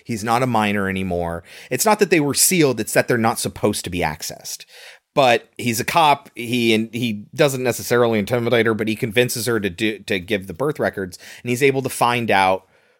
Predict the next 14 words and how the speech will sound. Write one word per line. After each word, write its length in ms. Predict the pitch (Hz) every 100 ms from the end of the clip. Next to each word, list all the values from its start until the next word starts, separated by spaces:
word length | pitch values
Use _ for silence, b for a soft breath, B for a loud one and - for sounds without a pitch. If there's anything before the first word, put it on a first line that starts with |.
| _
who 200 | 123 98
his 240 | 98 98 -
birth 340 | 151 156 -
mother 340 | 95 78 71 -
is. 400 | - 131 - - _ _ 110
And 800 | 104 101 95 92 87 - - - _ _ _
he 200 | 104 113
goes 480 | 127 113 104 101 - -
and 260 | 95 92
he 140 | 80 92
visits 440 | 82 80 80 -
her. 160 | - 55
Now, 180 | 85 80
Kelsey, 640 | - 139 - 92 82 92